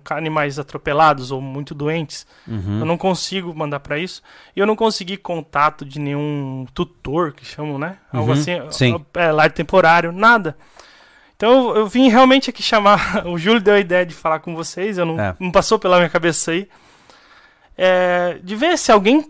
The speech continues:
Speaker 1: quiser uma cadela muito bonitinha, muito dócil, ela não é ca-, castrada, ela está lá, a Maju.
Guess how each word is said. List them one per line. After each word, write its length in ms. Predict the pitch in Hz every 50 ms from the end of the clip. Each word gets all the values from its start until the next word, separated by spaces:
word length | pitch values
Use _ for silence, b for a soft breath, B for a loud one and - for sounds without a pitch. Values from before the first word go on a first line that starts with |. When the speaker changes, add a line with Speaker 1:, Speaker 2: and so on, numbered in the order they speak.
| -
Speaker 1:
quiser 380 | - - 220 175 165 185 202 214
uma 120 | 208 190 170
cadela 500 | - - 165 151 170 190 202 196 175 147 - _ _
muito 380 | - 190 180 190 226 294 294 302
bonitinha, 600 | 247 233 214 196 196 - - 208 214 214 208 202 _ _ _ _ _ _
muito 220 | - 220 254 -
dócil, 480 | 262 202 208 214 214 - - - 233 - _ -
ela 220 | 160 160 165 160
não 260 | 165 180 214 247 240
é 60 | 240
ca-, 200 | 233 - 214 185 - _ _ -
castrada, 720 | - 175 - - - 180 180 196 233 233 196 151 139 - _ b b b b b b b b b b b _ _ _ _ _ _ _ -
ela 180 | 185 185 196
está 160 | 190 - 214
lá, 180 | 208 190 185 180
a 80 | - 170
Maju. 440 | 175 170 170 170 156 143 196 247 254